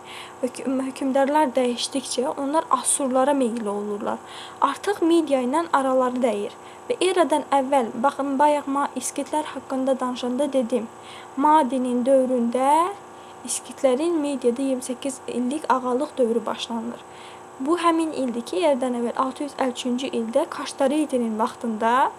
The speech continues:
İskitlərlə döyüşdə məğlub olur və Midiyada İskitlərin hakimiyyəti altına düşür. Bu qələbə əslində İskit dövlətinin yüksəlişinin zirvəsi olur.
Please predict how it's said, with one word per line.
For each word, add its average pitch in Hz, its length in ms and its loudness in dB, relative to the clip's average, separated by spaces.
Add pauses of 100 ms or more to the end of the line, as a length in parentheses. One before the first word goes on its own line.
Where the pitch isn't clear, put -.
(840)
İskitlərlə 277 720 0
döyüşdə 240 320 4
məğlub 226 420 2
olur 339 300 2 (380)
və 269 120 0
Midiyada 285 460 0
İskitlərin 240 640 -4
hakimiyyəti 240 640 -6
altına 247 400 -2
düşür. 233 360 -6 (480)
Bu 359 280 6
qələbə 277 480 2 (420)
əslində 254 460 -2
İskit - 480 -2
dövlətinin 254 720 0
yüksəlişinin 247 880 0 (240)
zirvəsi 262 520 0
olur. 202 340 -2